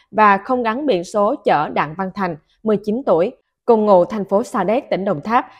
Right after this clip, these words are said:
đi tìm tài sản để chiếm đoạt. Khi thấy lực lượng tuần tra ra hiệu lệnh dừng xe,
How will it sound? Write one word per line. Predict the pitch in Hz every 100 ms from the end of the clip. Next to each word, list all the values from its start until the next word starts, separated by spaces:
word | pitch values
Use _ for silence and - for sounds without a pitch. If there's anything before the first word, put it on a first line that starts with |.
| -
đi | 262
tìm | 254 202 175
tài | 185
sản | - 175 170 240
để | 160 156
chiếm | 214 294
đoạt. | 196 - _ _ _ _ _ _ -
Khi | 285
thấy | 277 294
lực | 294
lượng | 196 175
tuần | 208 190
tra | 214 208
ra | 196 208
hiệu | 196 175
lệnh | 170 156
dừng | 180 165
xe, | 202 208